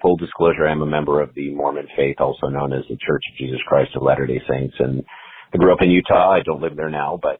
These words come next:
um, I think I'll <laughs> defend the, the camps a little bit. Um, there are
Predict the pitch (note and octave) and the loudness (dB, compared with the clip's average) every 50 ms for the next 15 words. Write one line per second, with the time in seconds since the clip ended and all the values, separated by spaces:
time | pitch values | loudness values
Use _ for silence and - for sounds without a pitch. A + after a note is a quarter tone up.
0 | - - E2 D#2+ D#2+ D#2 D#2 D#2 - _ _ _ _ _ _ _ - - - B2 | -8 -8 -8 -6 -6 -8 -10 -16 -16 _ _ _ _ _ _ _ -6 -4 -2 0
1 | A#2+ C3+ C#3 A2+ F2 F2 - - - E3 - - A2+ F#2+ - E2+ - E2+ D#2+ - | 2 2 2 2 0 -2 -2 0 0 0 2 2 0 -2 -2 -6 -6 -4 -4 -4
2 | - _ - - - - - - E2+ E2 E2 E2 - - C#2 D2 D#2+ D2+ E2+ F2+ | -6 _ -12 -10 -10 -8 -6 -4 -2 -2 -2 -4 -4 -4 -2 -2 0 2 2 2
3 | E2 D#2+ - D#2 D2+ D2 - - _ _ - - - - - - _ _ - - | 2 0 0 0 0 0 0 -4 _ _ -20 -20 -20 -20 -20 -20 _ _ 0 0
4 | E2+ E2+ E2 F2+ F2 F2 | 2 2 4 4 4 2